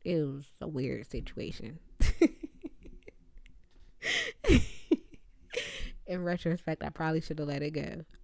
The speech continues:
uh, 'cause that was very indicative of how things would go throughout. Um, but nah, we was cool. Like, we bonded, uh, and we was real, real cool. And I remember hanging out with him one day,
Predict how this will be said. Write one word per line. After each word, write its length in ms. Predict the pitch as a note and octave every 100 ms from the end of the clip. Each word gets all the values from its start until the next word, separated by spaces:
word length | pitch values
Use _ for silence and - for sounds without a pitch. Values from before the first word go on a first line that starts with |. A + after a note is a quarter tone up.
| -
uh, 280 | C#3+ C#3 - E3 -
'cause 160 | D3+
that 140 | D#3+ D3
was 140 | D#3
very 260 | D#3+ D#3 C3
indicative 640 | D#3 D3 C#3 - - D2 - -
of 160 | C#3 C3
how 200 | C#3+ C#3
things 340 | C#3+ C3+ C3+
would 140 | C3+
go 280 | - B1 D2 - - - - _ - - - - - -
throughout. 500 | D#3+ C#3+ C3 - - - _ - -
Um, 540 | D#3 C#3+ C#3 C3 D#3 - - - _ - _ _ - - -
but 180 | F#3+ F#3
nah, 160 | F#3
we 100 | F#3
was 180 | F3 D#3+
cool. 380 | - G#3 A3 F#3+
Like, 160 | D3 D3
we 120 | E3
bonded, 640 | D3+ D3+ F3 F3+ C#3+ C#3 - - - -
uh, 360 | D3+ C#3+ C#3 F3 - - - - - -
and 80 | E3+
we 60 | E3+
was 180 | E3+ D#3
real, 200 | E3 D#3+
real 180 | D#3+ D#3
cool. 460 | - F#3 D#3 D#3+ - - - -
And 80 | D#3+
I 40 |
remember 260 | D#3+ E3+ E3
hanging 320 | D#3+ D3+ D3
out 180 | G#3+ -
with 140 | G3
him 500 | F3 E3 D3+ D3+ E3+ -
one 220 | D#3+ D3+
day, 420 | C#3 C3+ C#3+ D#3